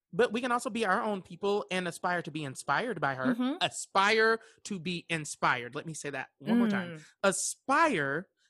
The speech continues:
Speaker 1: to be inspired.
Speaker 2: That's the title
Speaker 1: Right?
Speaker 2: of this episode, Aspire to be Inspired.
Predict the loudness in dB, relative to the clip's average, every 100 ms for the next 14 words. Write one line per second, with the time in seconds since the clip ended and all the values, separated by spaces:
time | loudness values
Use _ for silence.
0 | -6 -2 -2 -2 -2 -2 -2 -6 -2 2
1 | 2 0 -8 -16 _ _ _ _ -2 0
2 | 2 2 6 6 6 2 -2 -2 0 0
3 | -2 -4 0 0 0 -4 -8 -10 -8 -6
4 | -6 -8